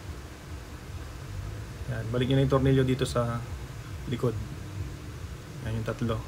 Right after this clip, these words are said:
So ito na mga paps, nailagay ko na yung cover.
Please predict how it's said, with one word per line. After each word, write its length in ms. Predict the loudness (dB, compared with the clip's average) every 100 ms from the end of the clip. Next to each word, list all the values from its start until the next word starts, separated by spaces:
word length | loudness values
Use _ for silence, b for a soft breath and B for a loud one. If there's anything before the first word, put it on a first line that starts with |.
| -8 -12 -10 -10 -10 -10 -8 -8 -8 -8 -6 -8 -10 -12 -10 -10 -10 -10 -10 -10 -10 -10 -10 -8 -8 -10 -10 -8 -8 -8 -10 -8 -8 -8 -10 -10 -8 -8 -8 -8 0
So 140 | 6 8
ito 100 | 12
na 60 |
mga 180 | 12 12
paps, 320 | 12 10 6
nailagay 480 | 10 12 12 12 10
ko 80 | 10
na 80 | 8
yung 160 | 8
cover. 480 | 8 8 10 10 10